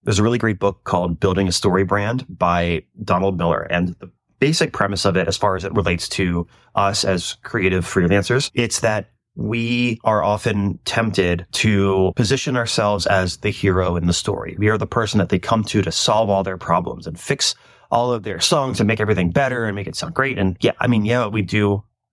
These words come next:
help with those things, but the issue is that every person, every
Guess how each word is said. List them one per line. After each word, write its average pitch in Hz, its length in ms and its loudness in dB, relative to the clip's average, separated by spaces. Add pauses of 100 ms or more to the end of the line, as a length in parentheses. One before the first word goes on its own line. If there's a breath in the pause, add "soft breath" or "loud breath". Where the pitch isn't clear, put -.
(140)
help 98 180 -4
with 110 120 -2
those 127 240 0
things, 143 340 2 (440)
but 117 240 0 (520)
the 104 200 0
issue 113 280 0
is 101 120 0
that 90 260 0
every 107 360 0
person, 135 520 0
every 107 600 -2